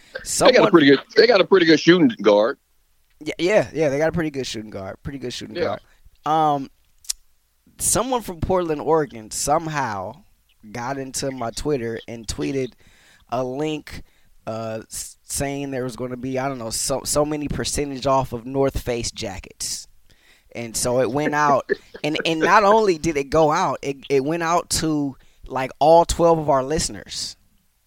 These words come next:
Speaker 2: like, only our listeners, that, and, and our, our, and your, your good friend Steve White. That's it.
Speaker 1: <laughs> That's
Speaker 2: Un-,
Speaker 1: great.
Speaker 2: unbelievable.
Speaker 1: <laughs>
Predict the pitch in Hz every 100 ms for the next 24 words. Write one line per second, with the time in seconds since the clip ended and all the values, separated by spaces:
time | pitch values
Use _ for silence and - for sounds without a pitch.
0 | _ _ 135 139 - 175 214 185 147 123
1 | 113 - - - - 139 - 190 220 185
2 | - 175 185 180 - 143 143 - 139 -
3 | 151 160 151 - 127 143 131 156 147 147
4 | 139 - 139 127 123 107 - - - _
5 | _ _ _ _ - 147 151 156 185 -
6 | 202 185 - 160 - 165 _ 190 _ 220
7 | - - - - - _ 175 175 185 196
8 | 170 151 110 - - 170 185 196 190 151
9 | 170 170 170 160 160 147 135 104 92 392
10 | - _ 494 - _ - 180